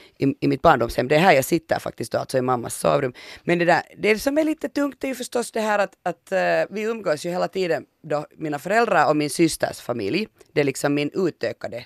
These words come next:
familj. Och inte det nu jättekiva när nu sjätte veckan att umgås med dem. Jag har ingenting mer att säga till dem. De tycker att jag är jättestörande. Jag förstår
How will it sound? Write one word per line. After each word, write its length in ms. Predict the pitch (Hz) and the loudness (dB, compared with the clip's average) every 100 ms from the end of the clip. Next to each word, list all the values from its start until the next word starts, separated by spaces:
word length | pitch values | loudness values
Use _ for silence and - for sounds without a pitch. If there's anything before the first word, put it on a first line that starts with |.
| _ | _
familj. 440 | - 117 104 - _ _ - - - - _ - | -6 -4 -4 -8 _ _ -20 -20 -20 -20 _ -4
Och 500 | 175 175 175 175 - | 0 2 4 2 -2
inte 360 | 131 220 196 226 | -8 -8 -2 -2
det 80 | |
nu 120 | 220 220 | 0 0
jättekiva 520 | 220 - - 135 131 | 0 -2 -6 -4 -2
när 220 | 131 127 | -2 -4
nu 180 | 131 127 | -4 -4
sjätte 280 | 143 - 120 | -6 -6 -8
veckan 320 | 135 - 131 | -10 -8 -8
att 160 | 127 | -8
umgås 340 | - 131 - - | -10 -8 -10 -6
med 80 | 147 | -2
dem. 100 | 170 | 0
Jag 100 | 202 | 2
har 120 | 185 | 2
ingenting 300 | 180 170 170 | 0 -2 0
mer 140 | 160 | 0
att 140 | 143 - | 0 0
säga 260 | 165 165 | 0 2
till 120 | 165 175 | 0 0
dem. 220 | 175 165 | 0 0
De 160 | 196 180 | -2 -2
tycker 240 | 208 170 | -4 -2
att 100 | 151 | 4
jag 140 | 180 | 6
är 40 | 151 | 6
jättestörande. 1080 | 143 147 - 175 - - 196 196 196 220 | 4 0 -2 -4 -4 4 6 6 4 0
Jag 180 | 214 175 | 0 -2
förstår 240 | - 240 | 2 2